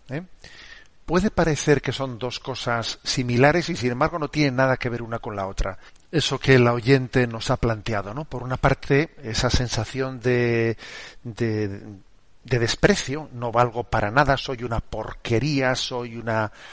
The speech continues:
soy una miseria, en el fondo es algo que aparentemente puede parecer humilde, pero es desesperanzado, desesperanzado, ¿eh? Y lo otro,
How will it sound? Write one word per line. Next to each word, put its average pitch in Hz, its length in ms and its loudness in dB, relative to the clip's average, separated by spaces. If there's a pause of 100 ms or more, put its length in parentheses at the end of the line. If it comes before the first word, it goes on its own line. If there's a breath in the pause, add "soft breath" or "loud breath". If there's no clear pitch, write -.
(260 loud breath)
soy 123 400 -8
una 120 280 -2
miseria, 135 680 2
en 123 80 -2
el 113 80 -6
fondo 123 380 -8
es - 240 -8 (460 loud breath)
algo 139 500 2 (400 loud breath)
que 131 220 0 (100)
aparentemente 180 1040 2
puede 147 300 0
parecer 131 460 -2
humilde, 185 800 2
pero 120 260 -2 (100)
es 156 320 2
desesperanzado, 107 1200 0 (800 loud breath)
desesperanzado, 104 1000 -6 (260)
¿eh? 160 100 -12 (1120 loud breath)
Y 160 140 2
lo 127 120 0
otro, 165 400 -2